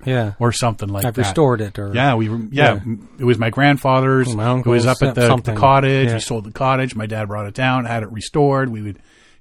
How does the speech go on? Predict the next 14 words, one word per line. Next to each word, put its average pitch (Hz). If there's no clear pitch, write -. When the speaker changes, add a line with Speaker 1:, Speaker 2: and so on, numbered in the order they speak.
Speaker 2:
go, 143
Speaker 1:
Mm-hmm. 127
Speaker 2:
go 120
fishing 139
in 131
Speaker 1:
Yeah. 131
Speaker 2:
it. 117
He 127
passed 123
away, 127
gave 117
it 110
to 120
me. 139